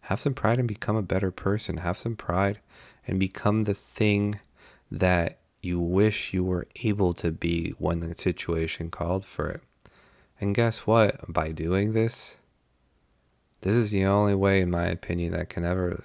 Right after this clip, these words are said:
you can ever get close to genuine closure, where, sure, the situation may never come back, but depending on each person's situation,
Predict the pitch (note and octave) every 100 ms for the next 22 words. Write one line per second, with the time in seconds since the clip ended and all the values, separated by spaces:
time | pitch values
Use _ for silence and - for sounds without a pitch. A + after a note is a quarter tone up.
0 | _ _ _ - F2+ F2+ F#2 F#2+ F2+ -
1 | - F#2 F#2+ - - F2 - E2+ F2 E2+
2 | F2 - F2 G2 F2+ G2 G#2+ - _ -
3 | - - - - _ - F#2+ F#2 F2 F2
4 | - _ _ - - C#3+ A#2 F2+ - F2+
5 | F#2 F2 - E2 D#2+ D#2+ E2 - D#2+ D#2
6 | F#2 G#2 G2 - - _ _ _ _ _
7 | _ _ - E2+ E2 - _ _ _ _
8 | _ - F2+ G2+ F#2+ F2 E2+ F2 - F2+
9 | F2 F#2+ - F2 - F2+ G2 - - F2+
10 | F#2+